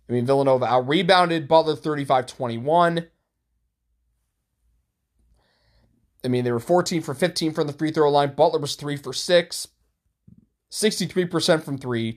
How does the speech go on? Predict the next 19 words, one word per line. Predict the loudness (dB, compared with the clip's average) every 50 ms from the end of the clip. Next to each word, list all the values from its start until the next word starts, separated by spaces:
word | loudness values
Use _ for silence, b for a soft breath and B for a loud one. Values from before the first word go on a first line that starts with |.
| _
twenty | -18 -8 -2 -2 -2 -2 -4 _ -6
compared | -4 0 2 2 2 2
to | 0
twenty-six | -4 -4 -2 -2 -2 -2 -2 -4 -6 -6
point | -6 -4 -4 -4 -4
nine. | -2 -4 -4 -4 -6 -8 -12 _ _ _ _ _ _ _ _ _ _ _ _ _ _
Fifty-nine | 2 4 4 4 2 0 2 2 2
point | 2 0 -2 -2 0
six | -2 -4 -4
percent | -4 -8 -2 -2 -2 -2
from | -2 -8
the | -8
field | -4 -4 -4 -4
compared | -2 -2 -4 -4
to | -4 -6
thirty | -4 -4 -4 -4
point | -6 -4 -4 -2 -2 -2
eight | -4 -6 -6
percent. | -10 -12 -10 -10 -10 -12 -14 -20